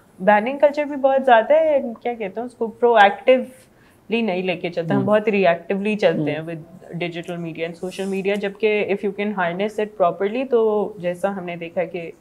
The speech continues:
Speaker 1: India के साथ, जैसा हमने देखा Japan के साथ, कि there is so much scope
Speaker 2: बिल्कुल।
Speaker 1: कि आप जो है वो पूरा, यानी पूरे world को अपना दिखा सकते हैं।
Speaker 2: हाँ।
Speaker 1: Even Korea ने जिस तरह से अपनी soft
Speaker 2: बिल्कुल।
Speaker 1: पावर को
Speaker 2: और हमें ये नहीं होता कि, for example, आप sports की, ई स्पोर्ट्स को, अ,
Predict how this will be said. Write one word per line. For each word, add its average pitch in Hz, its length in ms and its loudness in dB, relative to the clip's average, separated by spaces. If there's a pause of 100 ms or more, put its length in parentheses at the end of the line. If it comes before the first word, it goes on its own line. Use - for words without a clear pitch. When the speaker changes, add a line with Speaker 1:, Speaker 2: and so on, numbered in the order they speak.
(360)
Speaker 1:
India 233 280 0
के 233 160 0
साथ, 196 220 4
जैसा 175 280 -2
हमने 180 160 -8
देखा 175 220 -4
Japan 190 400 -4
के 208 160 -6
साथ, 180 240 -2
कि 180 460 -6 (680)
there 202 200 2
is - 140 -8
so 196 200 0
much 262 180 2
scope - 800 0 (440)
Speaker 2:
बिल्कुल। 127 300 0
Speaker 1:
कि 196 40 4
आप 190 280 4
जो 214 60 0
है 196 120 0
वो 202 120 -4
पूरा, 202 380 -4 (1200)
यानी 190 240 -4
पूरे 208 320 -2
world 190 460 4
को 208 120 -2
अपना 165 240 0
दिखा 165 340 -4
सकते 196 200 -6
हैं। 185 100 -2
Speaker 2:
हाँ। 233 100 4
Speaker 1:
Even 285 120 -2
Korea 196 360 2
ने 269 120 0
जिस 175 200 -6
तरह 165 200 -14
से 165 140 -8
अपनी 175 200 -14
soft 151 220 0
Speaker 2:
बिल्कुल। 143 300 -2
Speaker 1:
पावर - 280 -12
को - 180 -2
Speaker 2:
और 180 80 4
हमें 175 220 2
ये 180 320 6
नहीं 262 160 6
होता 226 240 4
कि, 214 140 0
for 160 380 4
example, 151 400 2
आप 160 180 2
sports - 600 0
की, 165 500 4
ई 165 80 4
स्पोर्ट्स 175 380 -2
को, 156 320 4
अ, 151 100 -6